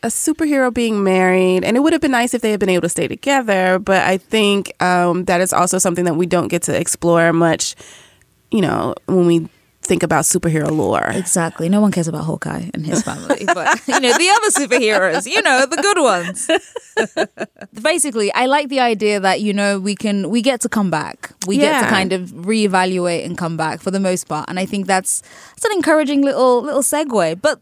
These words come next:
Speaker 2: back to his, uh, career that was kind of chugging along, especially,
Speaker 1: Mm-hmm.
Speaker 2: I think New Girl kind of had him in a kind of a, a vice grip.
Speaker 1: Right.
Speaker 2: 'Cause, you know, T V seasons are so long. So
Speaker 1: Right.
Speaker 2: he kind of was doing a lot of that period. He was very much doing New Girl and then supplementing with little bit parts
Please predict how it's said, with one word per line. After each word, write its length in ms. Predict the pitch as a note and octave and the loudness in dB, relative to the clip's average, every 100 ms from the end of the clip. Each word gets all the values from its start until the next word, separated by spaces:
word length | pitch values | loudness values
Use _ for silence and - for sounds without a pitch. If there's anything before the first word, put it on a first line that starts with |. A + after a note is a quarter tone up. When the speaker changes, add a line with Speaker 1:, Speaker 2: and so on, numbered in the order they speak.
| _ | _
Speaker 2:
back 260 | B3 F#4 F#4+ | -2 0 0
to 100 | - | 0
his, 360 | D4 C#4+ A3 - - | 0 0 -2 -4 2
uh, 240 | A3+ G#3 - | 4 2 0
career 400 | B3 A3 G#3 G#3+ | -2 0 0 0
that 140 | G3+ | -2
was 120 | G3 | -6
kind 280 | - A3 G3+ | -4 -4 -2
of 180 | G3 F#3 - - _ | -6 -10 -20 -20 _
chugging 340 | - A3+ G#3 G#3 | -2 0 2 0
along, 360 | F#3 F3+ F3+ | 2 0 0
especially, 440 | G3+ C4+ C#4 C4+ B3+ | 0 0 0 2 2
Speaker 1:
Mm-hmm. 80 | B3 | 2
Speaker 2:
I 20 | |
think 160 | C#4+ | 2
New 160 | C#4 C#4+ | 2 4
Girl 180 | C4 B3 | 2 2
kind 220 | A3+ G#3+ | 0 -2
of 80 | G3 | -2
had 180 | G#3 G3+ | -2 -2
him 160 | G3 | -4
in 80 | F3+ | -4
a 60 | F3+ | -4
kind 240 | G#3 G3+ | -4 -4
of 100 | F3 | -2
a, 220 | F3+ E3+ | -2 -2
a 80 | D3+ | -6
vice 380 | D#3+ F3 F#3+ - | -2 0 0 -2
grip. 320 | - F#3+ G3+ - - | -4 -4 -4 -8 -10
Speaker 1:
Right. 420 | - G3 G3 - - | -2 0 0 -2 -2
Speaker 2:
'Cause, 140 | B3 | 0
you 80 | D4 | 2
know, 100 | B3 | 2
T 160 | - C4+ | 2 2
V 140 | A#3+ | 2
seasons 320 | - G#3+ G#3+ | 0 0 0
are 40 | F3+ | 0
so 200 | - G#3+ | 2 2
long. 540 | G3+ F#3 F3+ F3 E3+ | 2 2 2 0 -2
So 100 | G#3+ | 0
Speaker 1:
Right. 240 | G#3+ A3 G3+ | 2 2 2
Speaker 2:
he 60 | |
kind 160 | D#4 F#4 | 2 2
of 100 | E4+ | 0
was 140 | B3+ | 0
doing 320 | F#3 A3+ A3+ - - - | 0 0 0 -2 -10 -8
a 160 | F3 | -2
lot 200 | A#3+ C#4 | 2 2
of 140 | D4+ A#3+ | 2 2
that 180 | B3 - | 0 0
period. 360 | A3+ A3+ G#3+ | 2 2 2
He 100 | G#3 | 0
was 140 | G#3+ G3 | -2 0
very 200 | A#3 C4 | 2 4
much 180 | B3 - | 2 0
doing 220 | A3+ G#3+ | -2 0
New 100 | G#3 | 0
Girl 160 | F#3+ | 0
and 160 | F3+ G#3 | -2 0
then 80 | G#3 | 0
supplementing 540 | - G#3+ G#3+ G3+ G3 | 0 0 0 0 0
with 120 | F3+ | -2
little 160 | F3+ E3 | -2 -2
bit 200 | F3+ - | -2 -4
parts 420 | F#3 F3 D#3 - | -2 -2 -4 -8